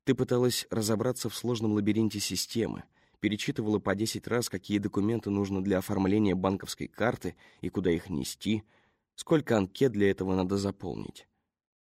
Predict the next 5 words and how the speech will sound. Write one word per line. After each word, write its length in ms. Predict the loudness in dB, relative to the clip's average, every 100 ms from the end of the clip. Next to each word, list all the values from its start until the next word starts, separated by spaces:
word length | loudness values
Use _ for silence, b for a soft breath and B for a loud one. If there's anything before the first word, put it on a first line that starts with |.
| _ _ -2
Как 280 | 0 0
активировать 580 | -10 -4 0 2 2 2
студенческую 640 | 0 0 -2 -2 -4 0 0
электронную 520 | 0 0 2 2 0
почту? 500 | -2 -2 -2 -8